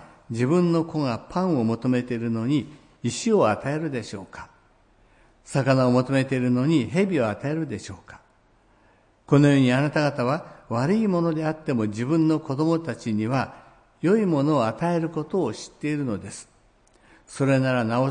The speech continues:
のこと、天におられるあなた方の父は、ご自分に求める者たちに良いものを与えてくださらないことがあるでしょうか？」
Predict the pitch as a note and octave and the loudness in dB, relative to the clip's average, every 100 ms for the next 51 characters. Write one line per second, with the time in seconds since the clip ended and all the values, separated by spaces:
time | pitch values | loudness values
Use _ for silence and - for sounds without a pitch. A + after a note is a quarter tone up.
0 | C3 C3+ C3 C3+ C#3+ F3 - - - _ | -2 -4 -4 -4 -4 -4 -6 -20 -20 _
1 | - D#3 C#3 A#2+ A#2 A#2 C3 D3 D#3 C#3 | -2 2 4 2 2 0 0 0 -2 -4
2 | - A2+ B2+ C#3 E3+ E3 D#3+ B2+ A2 G2+ | -6 -4 -4 -2 -4 -4 -4 -2 -4 -6
3 | - - - - A#2+ G#2+ A#2 - - - | -14 -18 -14 -6 -2 -2 -4 -8 -18 -20
4 | _ - A#2 B2 F3+ F#3 F3+ F3+ E3 D#3+ | _ -4 -2 0 0 0 2 2 2 0
5 | E3 F#3 F3 D3+ B2+ B2+ B2 A2 - A#2 | 0 -2 0 -2 0 -2 -4 -8 -6 -4
6 | A2 - - - - - E3+ A#3+ F#3+ C#3 | -4 -6 -20 -20 -16 -2 2 4 2 2
7 | C#3 A2+ A#2+ - E3 E3 E3+ D#3 E3 E3+ | 2 0 -2 -2 -4 -4 -6 -6 -6 -6
8 | F3+ F3+ F#3 G3 E3 C#3 C3 G2+ A#2 G3 | -4 -4 -2 -4 -4 -6 -6 -6 -2 -2
9 | F3+ - A#2+ G2+ - | -2 -6 -10 -14 -18